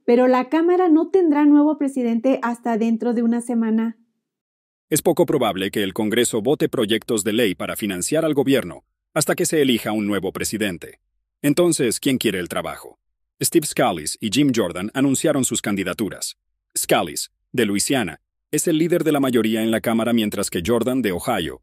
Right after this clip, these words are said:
Speaker 2: es el presidente del Comité Judicial. Eso podría configurar una amarga lucha de poder entre dos líderes republicanos conservadores.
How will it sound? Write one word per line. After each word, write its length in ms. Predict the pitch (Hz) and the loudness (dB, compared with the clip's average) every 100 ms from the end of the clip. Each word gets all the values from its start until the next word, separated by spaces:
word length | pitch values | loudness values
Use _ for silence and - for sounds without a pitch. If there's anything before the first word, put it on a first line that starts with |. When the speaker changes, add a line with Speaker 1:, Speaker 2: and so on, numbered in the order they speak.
| - | -4
Speaker 2:
es 160 | 143 | -2
el 80 | 170 | 0
presidente 540 | - 147 104 113 117 107 | 0 -2 0 0 0 -2
del 160 | 95 | -2
Comité 320 | 110 101 90 98 | -2 -2 -2 -2
Judicial. 560 | 104 95 117 80 - _ _ _ _ - | -2 -4 -2 -4 -6 _ _ _ _ -2
Eso 220 | 104 117 | 0 0
podría 360 | 107 98 107 101 | -2 0 0 0
configurar 600 | 107 95 107 110 131 - | -2 -2 0 2 0 2
una 300 | 156 170 147 | 2 2 2
amarga 340 | 131 139 127 | 0 0 0
lucha 300 | 110 117 - | 2 0 0
de 100 | 104 | -2
poder 340 | 92 107 104 110 | -2 -2 -2 -2
entre 280 | 104 107 107 | -2 -2 0
dos 180 | 139 | 0
líderes 380 | 123 123 117 107 | 2 2 2 0
republicanos 680 | 117 131 110 98 101 87 82 | 0 0 0 -2 -4 -6 -6
conservadores. 800 | - 92 92 87 87 62 - | -6 -6 -4 -4 -4 -6 -10